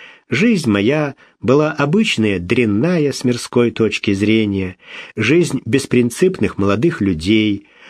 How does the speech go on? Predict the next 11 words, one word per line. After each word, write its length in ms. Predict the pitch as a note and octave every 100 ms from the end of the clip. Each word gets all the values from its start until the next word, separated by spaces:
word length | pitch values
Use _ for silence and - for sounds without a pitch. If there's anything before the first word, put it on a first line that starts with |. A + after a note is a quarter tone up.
| - - B2
но 300 | D#3 F3 F3
потому, 680 | E3 D#3+ F3 F#3+ A3 G#3
что 320 | D3+ - C#3 C3+
эти 300 | F#3+ G3 E3
дневники, 720 | C#3 C#3+ B2+ A#2 A#2 - G#2+
в 100 | F2+
которых 440 | - G2+ B2 G#2+ A#2
я 180 | A2+
записывал 720 | F#2+ A2+ A2 B2 G#2 G#2+ G2+
только 440 | G2 B2+ G#2+ - G#2+
то, 460 | - B2+ C3+ G#2